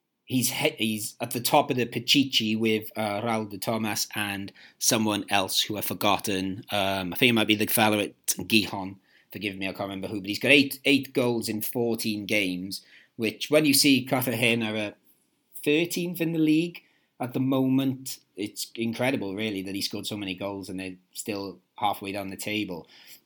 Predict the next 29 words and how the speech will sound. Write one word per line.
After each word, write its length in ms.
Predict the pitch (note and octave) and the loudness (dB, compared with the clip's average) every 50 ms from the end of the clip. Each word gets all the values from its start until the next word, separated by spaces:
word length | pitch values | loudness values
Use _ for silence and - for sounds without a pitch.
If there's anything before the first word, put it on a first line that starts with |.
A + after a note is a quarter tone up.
| _ - | _ -2
Before 340 | B2 A2 - F3+ F#3+ G3 F#3 | -2 2 6 8 8 10 8
we 100 | E3+ D#3+ | 8 6
do 220 | E3 E3 D#3+ D3 | 6 6 6 6
go 220 | A2+ A2+ F#2 F2 | 4 2 -2 -4
on, 280 | E2 E2 E2+ F2+ G#2+ A2+ _ - | -4 -6 -6 -6 -8 -12 _ -6
I 80 | G2+ | -2
should 260 | - - - E3 C#3+ | 2 4 4 6 6
add 200 | C3+ A#2+ A#2 A2+ | 4 4 2 2
in 120 | A2+ A2 G2+ | 0 -2 -2
here 280 | - - A#2+ G#2+ G2+ | -2 -2 -2 -2 -2
that 200 | F#2 G2+ F#2 - | -4 -8 -10 -6
Cartagena 760 | - - C#3 C#3 C#3 C3 G#2+ A2 B2+ B2 A#2 A2 F#2+ F#2+ - - | -2 0 0 0 0 -2 0 2 2 2 2 0 -2 -6 -2 0
are 220 | A#2 A#2+ A#2 A#2+ | 2 2 2 2
actually 300 | A2+ G#2+ - - A2 G2 | 0 -2 0 -2 -2 -2
playing 560 | - - - A#2 A#2+ A2+ G2+ F2+ F2+ F2 F2+ - _ _ _ _ _ - | -4 -2 0 2 2 2 2 2 0 -2 -6 -10 _ _ _ _ _ 0
as 200 | G#2+ A2+ G#2+ F#2 | 2 2 2 2
we're 200 | F#2+ A2 G#2+ G#2 | 2 2 2 0
recording 640 | G2+ G#2 - - A#2 A2+ A2 A2 G2+ F#2+ F#2 F#2+ G2 | 0 -4 -4 0 2 2 2 2 0 -2 -4 -2 2
right 260 | A#2 B2 C3 C3 C3 | 4 4 4 4 4
this 180 | - G#2+ - - | 2 2 4 6
second. 520 | - C3+ B2 - - - F2 F2 F#2+ G2+ | 8 8 6 6 4 0 -6 -6 -6 -4
I 40 | G2 | 0
think 160 | - D3+ D3 | 0 0 0
the 60 | A#2+ | 0
game 360 | A#2 - A#2+ A#2+ B2 A#2 A2+ | 0 2 4 4 4 4 2
is 100 | A2 - | 0 0
finishing 500 | - - B2+ A#2 A2 G2+ - - F#2 E2+ | 0 0 0 0 2 0 -2 -4 -4 -4
soon. 500 | D#2+ - - G2 F2+ F2 F#2 F#2+ G2+ - - - - - _ _ _ _ _ G#2+ | -4 -4 -2 -2 -2 -4 -4 -6 -8 -12 -16 -20 -20 -20 _ _ _ _ _ -2
Uh, 280 | G#2+ G#2+ G#2+ G#2 G2 | 0 0 0 0 -2